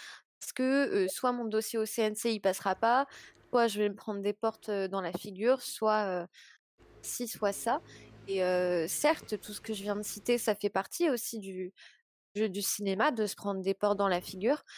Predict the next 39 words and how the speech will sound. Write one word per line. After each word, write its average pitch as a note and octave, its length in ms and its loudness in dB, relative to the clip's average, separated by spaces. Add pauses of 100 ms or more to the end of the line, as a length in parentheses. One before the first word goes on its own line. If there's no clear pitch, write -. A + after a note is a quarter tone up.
(260)
Il F#3 80 -4
y - 20 4
a F#3 80 4
un F3+ 100 2
moment F#3 280 -2
donné G3 300 2
où A3+ 120 2
je - 100 -10
pense A#3+ 260 0
que G3+ 160 0
si A3+ 200 -6
tu A3+ 180 -6
veux G#3+ 100 0
faire G#3 220 -2
ton G3+ 160 -6
film, A3 360 -4
tu - 200 -8
le G3 80 2
fais. A#3 360 4 (560)
Heu, F3+ 260 -4
si - 260 -6
t'arrives A#3 360 4
à G3+ 80 8
le, G3 400 8
mmh, F3+ 220 -6 (580)
à G3+ 40 -2
le G3+ 140 -2
distribuer G3+ 600 0
en G#3+ 120 0
salle, A3 460 4
même G#3+ 360 0
dans F#3 200 2
une A#3 240 -2
seule B3+ 240 0
salle, B3+ 400 2 (460)
une B3+ 180 2
séance A#3 420 -2
par G#3+ 200 -2
semaine, A3+ 480 -2